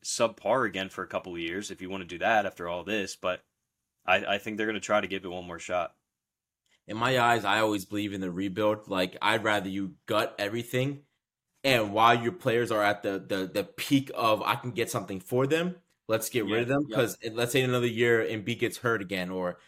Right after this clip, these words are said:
Speaker 2: you know, he leads to another finals and he can't get the job done. His stock goes down. Right now, his stock is at the brink of, "Fuck, w-, w-, like,
Speaker 1: Exactly.
Speaker 2: it's, it's at that
Speaker 1: Exactly.
Speaker 2: point now." Harden, you can get some money for, some picks, whatever it may be. So, if I were me, I would utilize that,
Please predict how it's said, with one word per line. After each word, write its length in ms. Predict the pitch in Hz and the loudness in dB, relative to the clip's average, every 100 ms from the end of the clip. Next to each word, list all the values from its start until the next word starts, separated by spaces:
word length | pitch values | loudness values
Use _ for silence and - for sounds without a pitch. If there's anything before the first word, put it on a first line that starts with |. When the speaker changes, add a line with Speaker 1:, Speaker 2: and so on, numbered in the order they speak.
| _ - | _ -10
Speaker 2:
you 80 | 113 | -2
know, 100 | 117 | 0
he 100 | 131 | 2
leads 220 | 127 135 | 4 2
to 60 | 135 | 2
another 180 | 120 113 | -2 0
finals 360 | - 120 123 | 2 2 2
and 40 | 104 | -2
he 60 | |
can't 160 | 104 117 | -4 -4
get 80 | 104 | -4
the 80 | |
job 300 | 92 101 98 | -2 0 2
done. 180 | 98 92 | 0 -4
His 160 | 87 92 | -6 -4
stock 260 | 117 104 | -2 -2
goes 160 | - 98 | -2 -4
down. 300 | 104 95 85 - - - | 0 0 -2 -10 -20 -2
Right 140 | 127 135 | 2 6
now, 120 | 170 | 6
his 140 | 165 | 4
stock 320 | - 147 156 147 | 2 2 2 2
is 80 | |
at 160 | 131 123 | 2 2
the 80 | 113 | 0
brink 380 | 90 117 135 123 | -2 0 2 2
of, 160 | 101 | 0
"Fuck, 400 | - 135 113 - | 0 2 2 0
w-, 180 | - 98 - - | -16 -18 -18 -18
w-, 200 | 98 113 | -6 -2
like, 20 | |
Speaker 1:
Exactly. 400 | 101 104 - 90 - | 0 -2 -4 -16 -10
Speaker 2:
it's, 160 | 107 | -8
it's 140 | - 107 | -4 -2
at 100 | 98 | 0
that 100 | 110 | 0
Speaker 1:
Exactly. 120 | 104 - | -2 -4
Speaker 2:
point 200 | 117 104 | -6 -4
now." 420 | 95 95 117 139 _ _ | -2 0 0 -6 _ _
Harden, 300 | - 180 190 | 2 4 4
you 60 | 175 | 0
can 100 | 151 | 0
get 120 | 135 | 0
some 160 | 127 110 | 0 -2
money 200 | 113 113 | -2 -4
for, 340 | - 117 113 | -2 0 0
some 200 | 104 104 | -2 -6
picks, 300 | 90 117 107 | -2 -2 -2
whatever 220 | 104 107 107 | 0 0 0
it 20 | |
may 140 | 101 | -4
be. 280 | 90 110 101 | -2 -2 -2
So, 300 | - 104 92 _ - _ _ | -2 -2 -4 _ -20 _ _
if 140 | 127 135 | 0 4
I 140 | 139 | 6
were 100 | 135 | 4
me, 220 | 127 135 | 2 2
I 80 | 117 | 4
would 160 | 113 104 | 2 0
utilize 420 | 113 104 101 95 | 0 2 2 2
that, 280 | 101 98 | 0 0